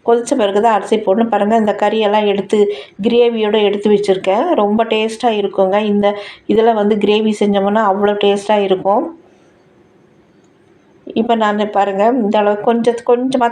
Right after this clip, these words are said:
தண்ணி ஊத்த போகிறேங்க. ஏன்னா வந்து ஒரு அரை வேக்காடு தான் வெந்திருக்குது. அதனால, அ, கொஞ்சம் முழுசா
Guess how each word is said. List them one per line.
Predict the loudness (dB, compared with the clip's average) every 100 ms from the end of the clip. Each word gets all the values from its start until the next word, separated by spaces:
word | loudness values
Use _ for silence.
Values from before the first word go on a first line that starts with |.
| 0
தண்ணி | 0 2
ஊத்த | 2 2 0
போகிறேங்க. | 0 0 0 2 2 2 0
ஏன்னா | 2 2
வந்து | 0 0 0 -2 -12 -20 -6
ஒரு | 0 2 2 2 2
அரை | 2
வேக்காடு | 0 -2 -2 0
தான் | 0 0
வெந்திருக்குது. | 0 0 0 0 2 2
அதனால, | 2 2 2 2 -2 -8 -14 -18 -4
அ, | -2 0 -2
கொஞ்சம் | -2 0 0
முழுசா | 0 2